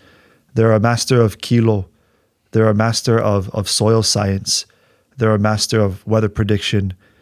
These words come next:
They're a master of, of just this astute observation and how all things are interconnected, and how the, the, the animals interact with, with mea kanu, how the elements interact with our plants. Um, so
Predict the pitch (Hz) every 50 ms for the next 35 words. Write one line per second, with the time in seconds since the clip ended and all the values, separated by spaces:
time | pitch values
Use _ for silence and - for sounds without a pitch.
0 | _ _ _ _ _ - - 107 104 101 98 101 107 110 104 - - 117 110 107
1 | 107 110 107 107 98 95 92 95 - - - 101 101 101 104 101 - 110 - -
2 | 123 104 - 110 107 - - 143 147 123 - 127 127 127 120 127 107 110 117 131
3 | 127 - - 120 98 98 95 95 92 87 110 113 110 110 107 101 - - _ _
4 | _ _ _ _ - - 135 139 135 147 135 127 113 120 120 120 113 107 - -
5 | 110 104 95 - - 95 98 - _ _ _ _ _ _ _ _ _ _ _ _
6 | - 110 107 107 104 101 98 113 - _ _ - - 113 117 117 107 113 107 107
7 | 110 - - 110 101 - _ _ _ _ _ - 107 98 98 107 117 120 131 127
8 | 120 117 107 117 107 - - 117 107 104 - - 110 101 - - - _ - 110
9 | - - 113 110 101 98 - 113 107 101 101 98 95 92 - _ _ _ _ _
10 | _ _ _ _ _ - 107 104 101 101 95 110 - - 120 123 123 120 110 -
11 | 120 107 - - 113 107 104 - - 104 - - 104 95 - - 110 101 101 110
12 | - - - - - - _ _ - 107 104 101 98 101 101 107 - _ _ _
13 | _ _ - - - _ _ _ - - - - 135 131 123 120 117 110 -